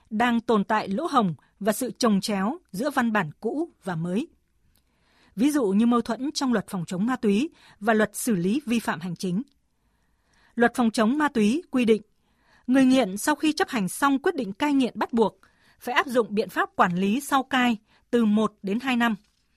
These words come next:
Trong khi đó, luật xử lý vi phạm hành chính yêu cầu trả về địa phương những trường hợp đã chấp hành xong quyết định cai nghiện bắt buộc. Hay như luật phòng chống ma túy quy định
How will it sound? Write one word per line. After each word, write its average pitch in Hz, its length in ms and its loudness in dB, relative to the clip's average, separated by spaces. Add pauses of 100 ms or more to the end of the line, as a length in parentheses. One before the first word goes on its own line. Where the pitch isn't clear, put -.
(340)
Trong 311 160 -2
khi 302 140 0
đó, 226 300 2 (220)
luật 240 220 4
xử 240 160 0
lý 208 200 2
vi 311 140 4
phạm 233 180 0
hành 190 180 -4
chính 254 340 -2 (100)
yêu 285 160 0
cầu 208 300 2 (440)
trả 233 180 4
về 220 120 2
địa 220 140 0
phương 294 360 0 (140)
những 285 220 0
trường 214 200 2
hợp 202 200 0 (160)
đã 226 140 -4
chấp 381 180 -2
hành 208 200 -2
xong 247 300 0
quyết 349 200 -2
định 220 200 -8
cai 285 220 0
nghiện 254 240 2
bắt 247 180 -2
buộc. 214 240 0 (1000)
Hay 254 280 0
như 240 180 4
luật 220 200 2
phòng 202 200 -2
chống 214 180 0
ma 285 80 4
túy 269 420 2
quy 294 140 2
định 226 180 0